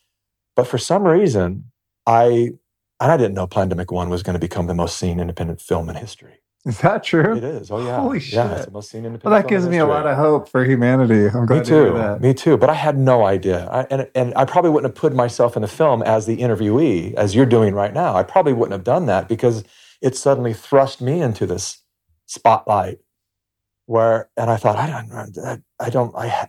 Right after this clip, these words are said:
Speaker 1: I used to be in front of the camera. I don't wanna be there anymore. I wanna be behind the camera."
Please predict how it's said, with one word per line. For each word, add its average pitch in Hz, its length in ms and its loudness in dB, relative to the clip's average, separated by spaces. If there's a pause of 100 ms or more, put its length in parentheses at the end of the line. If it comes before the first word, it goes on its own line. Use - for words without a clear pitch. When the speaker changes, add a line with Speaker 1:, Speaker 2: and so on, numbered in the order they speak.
Speaker 1:
I 123 60 -2
used 143 160 2
to 131 80 -2
be 127 60 4
in 117 40 4
front 117 180 2
of 104 60 2
the - 60 -10
camera. 139 240 -2
I - 20 0
don't 123 80 2
wanna 123 160 -2
be 113 160 0
there 101 140 2
anymore. - 340 -14
I 113 40 -2
wanna 131 180 0
be 90 220 -4
behind 120 440 0
the 95 80 -2
camera." 87 380 -18